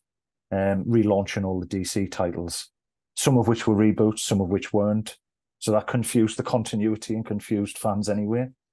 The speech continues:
Um, so that, that's kind of, I would say that's k-, kind of an adaptation of the idea, the idea that Barry Allen goes back in time to save his mum and creates, um,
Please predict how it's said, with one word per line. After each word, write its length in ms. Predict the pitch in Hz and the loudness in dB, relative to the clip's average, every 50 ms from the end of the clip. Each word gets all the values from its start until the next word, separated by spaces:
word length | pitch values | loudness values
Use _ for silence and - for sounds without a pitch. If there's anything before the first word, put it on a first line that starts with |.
| _ _ _ _ _ _ _ _ _ _ _ _ _ _ _ - | _ _ _ _ _ _ _ _ _ _ _ _ _ _ _ -4
Um, 220 | 104 107 107 110 | -2 0 0 0
so 120 | 107 - 127 | 0 2 2
that, 160 | 135 139 - | 2 2 2
that's 200 | 131 143 131 - | 0 -2 -2 -2
kind 240 | - - 131 113 113 | -2 0 0 0 0
of, 80 | 107 104 | 0 0
I 80 | 110 | 0
would 140 | 123 127 127 | 0 0 -2
say 140 | - - 127 | -2 -2 -2
that's 200 | 113 117 - - | 0 -2 -4 -6
k-, 140 | - - 104 - | -10 -12 -12 -10
kind 220 | - - 113 107 107 | -6 -4 -4 -2 -2
of 80 | 95 | -2
an 100 | 101 98 - 117 | -4 -4 -4 -2
adaptation 580 | 113 107 98 - - - 120 101 - - 107 | 0 0 -2 -2 -2 -4 -2 -2 -2 -2 -4
of 80 | 101 - | -4 -4
the 120 | - - - | -4 -2 -2
idea, 600 | 107 98 98 95 95 120 120 110 98 85 82 - _ _ _ _ _ _ - | -2 -2 -2 -2 0 0 0 2 0 -2 -4 -6 _ _ _ _ _ _ -4
the 100 | 110 107 | -2 0
idea 380 | 101 101 104 107 113 107 104 95 | 2 2 0 0 0 -2 -2 0
that 180 | 101 95 - | -2 -2 -2
Barry 220 | - 98 92 98 101 | 0 -2 0 0 0
Allen 180 | 98 101 98 | 0 -2 -2
goes 200 | 95 98 95 90 | -4 -6 -6 -6
back 200 | - - 98 - | -4 -4 -4 -4
in 80 | 92 98 | -4 -8
time 300 | - - - 101 95 90 | -8 -4 -4 -4 -4 -4
to 100 | - - | -6 -6
save 240 | - - 104 92 85 | -2 -2 -2 -2 -2
his 160 | 92 87 95 | -2 -2 0
mum 340 | 101 110 107 92 85 85 80 - _ _ _ _ - - - | 2 2 2 2 0 -2 -6 -10 _ _ _ _ -20 -10 -4
and 400 | 101 101 98 95 95 92 90 - | 0 2 2 2 2 0 -4 -6
creates, 640 | - - 110 95 95 95 - - - - - - _ _ _ _ _ _ _ _ _ _ _ _ _ _ _ - | -4 -2 0 0 0 0 -2 -2 -6 -6 -6 -10 _ _ _ _ _ _ _ _ _ _ _ _ _ _ _ -2
um, 580 | 95 95 95 95 95 95 92 92 92 92 - | 0 2 2 2 0 0 -2 -2 -4 -6 -8